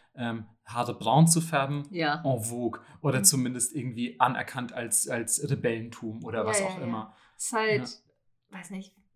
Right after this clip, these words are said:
Speaker 3: wir müssen alle gleich sein und wir
Speaker 1: Mhm.
Speaker 3: müssen alles Gleiche denken und wir müssen alle dasselbe lernen und
Speaker 1: Ja, natürlich diese Uniformität, also das ist auf jeden Fall immer noch einer der, finde ich, am unattraktivsten,
Speaker 3: Mhm.
Speaker 1: einer der unattraktivsten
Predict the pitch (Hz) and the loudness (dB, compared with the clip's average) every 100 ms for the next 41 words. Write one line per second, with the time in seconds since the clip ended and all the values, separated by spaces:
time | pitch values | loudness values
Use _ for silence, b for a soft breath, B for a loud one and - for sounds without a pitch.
0 | _ - 214 196 233 190 196 180 175 - | _ 2 2 2 -2 -2 -2 -6 -10 -12
1 | 185 202 - 196 - - 175 196 170 185 | -12 -12 -12 -6 -6 -4 -2 -2 -2 -2
2 | 196 170 185 180 185 185 - - 170 190 | -4 -10 -10 -10 -14 -14 -6 -4 -4 -6
3 | - 175 175 180 165 170 175 170 - 170 | -8 -8 -8 -4 -2 -2 -4 -12 -14 -16
4 | - b b b b - 135 127 151 143 | -18 b b b b -2 0 2 0 0
5 | 147 123 135 131 - 120 120 120 127 127 | -2 -6 -6 -10 -10 -8 -8 -4 -4 -4
6 | - 123 110 113 - 107 117 - - - | -8 -10 -8 -10 -10 -4 0 0 -2 -4
7 | 123 117 127 117 117 113 110 117 113 110 | -2 0 2 0 0 -6 -6 -8 -8 -6
8 | 110 107 - 113 110 - _ - 113 107 | -6 -8 -8 -4 -4 -6 _ -4 -2 0
9 | 104 b b - 151 165 - 104 - 123 | -4 b b 4 4 4 -6 -12 -12 -8
10 | - 208 - 165 165 139 127 - - 135 | -2 0 2 0 -2 -6 -8 -12 -14 -12
11 | - 123 113 | -10 -8 -10